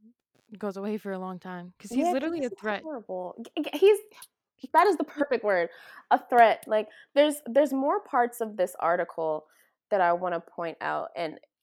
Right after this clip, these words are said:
Speaker 2: it's all so, like, I wish I could just read the whole thing, but I'm trying to figure out, like, which parts are the most important,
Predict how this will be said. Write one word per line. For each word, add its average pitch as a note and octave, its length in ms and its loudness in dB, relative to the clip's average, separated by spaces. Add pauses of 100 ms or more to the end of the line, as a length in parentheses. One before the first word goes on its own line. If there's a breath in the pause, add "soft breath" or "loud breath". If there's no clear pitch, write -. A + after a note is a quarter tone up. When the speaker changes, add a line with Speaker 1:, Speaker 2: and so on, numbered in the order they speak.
(140)
Speaker 2:
it's A#3 220 -4
all G#3 220 2
so, F#3+ 340 -4
like, F#3+ 120 -8
I F3+ 60 -4
wish F#3 200 -6
I G#3 40 -12
could F#3 120 -10
just E3+ 160 -12
read E3 140 -8
the F3 60 -10
whole D#3+ 160 -10
thing, D3+ 340 -14
but - 240 -10 (360 soft breath)
I'm F#3+ 120 -14
trying G#3+ 260 -6
to G3 80 -16
figure F3+ 260 -4
out, - 260 -6
like, D#3 180 -8
which E3 640 -6 (800)
parts F3 320 -4
are F#3+ 60 -4
the F3+ 80 -6
most E3+ 320 -8
important, D#3 640 -10